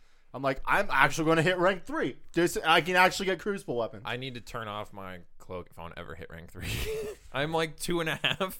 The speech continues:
Speaker 2: and I'm just like,
Speaker 1: Well, I mean, that's why I'm just like, "And if you don't, just use the combinations."
Speaker 2: Th-, there you go. Yeah, I'll just turn my cloak off and then
Speaker 1: Right.
Speaker 2: activate
Speaker 1: Um,
Speaker 2: five of those, and I'll be good.
Speaker 1: Me and you finally played some Diablo again yesterday. And that was a
Speaker 2: Finally.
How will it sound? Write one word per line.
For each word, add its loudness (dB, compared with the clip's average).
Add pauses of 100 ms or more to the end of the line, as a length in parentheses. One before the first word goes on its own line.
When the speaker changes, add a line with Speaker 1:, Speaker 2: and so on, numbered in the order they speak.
Speaker 2:
and -6
I'm -6
just -14
like, -4
Speaker 1:
Well, -2
I 2
mean, -6
that's -2
why -2
I'm -6
just -6
like, -6
"And -14
if -16
you -10
don't, -10
just -16
use -16
the -20
combinations." -16 (400)
Speaker 2:
Th-, -6
there -4
you -8
go. -6
Yeah, -4
I'll -6
just -16
turn -12
my -8
cloak -6
off -10
and -14
then -14
Speaker 1:
Right. -20
Speaker 2:
activate -12 (220)
Speaker 1:
Um, 0
Speaker 2:
five -4
of -16
those, -12
and -12
I'll -14
be -16
good. -12 (220)
Speaker 1:
Me -12
and -12
you -12 (100)
finally -8 (160)
played -6
some -10
Diablo -8
again -12
yesterday. -14 (380)
And -18
that -14
was -6
a 2
Speaker 2:
Finally. -2